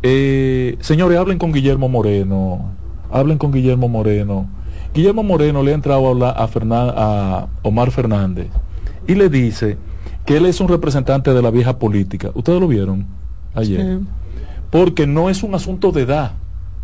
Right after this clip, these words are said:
Speaker 1: sino lo que él representa. Y como él representa a Leonel Fernández, él es, eh, de la vieja política, de los viejos partidos. Mira, Guillermo, óyeme lo que te voy a decir, Guillermo. Yo, que era un admirador tuyo hasta hace poco, que te respetaba,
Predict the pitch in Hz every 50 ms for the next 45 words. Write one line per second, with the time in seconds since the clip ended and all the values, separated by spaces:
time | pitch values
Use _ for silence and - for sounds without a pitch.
0 | - - - - - - - - - 139 123 123 139 156 151 - - 139 147 151
1 | 139 139 127 127 135 123 120 120 113 - - 110 123 139 160 175 - 170 165 185
2 | 175 180 175 175 175 170 180 165 - 190 180 190 190 185 175 165 165 165 170 170
3 | 170 170 170 160 - - - - - - - - - - - 139 143 143 147 143
4 | 139 147 170 156 170 - - 139 113 107 101 - - 107 113 113 117 123 131 139
5 | 131 120 - 120 117 120 139 185 190 170 151 143 135 127 135 127 113 104 95 90
6 | - - - - - - - 143 156 180 175 170 156 147 135 135 127 139 139 135
7 | 123 110 - 117 107 107 98 98 95 92 95 - - - - - - - - -
8 | - 190 180 180 156 147 156 165 170 165 160 151 151 147 143 135 135 139 135 -
9 | 139 135 131 131 113 - 120 110 - 123 - - 101 95 95 - - - - -
10 | - - - - - - - - 113 95 - 107 98 110 101 - 110 - - 110
11 | 98 95 92 92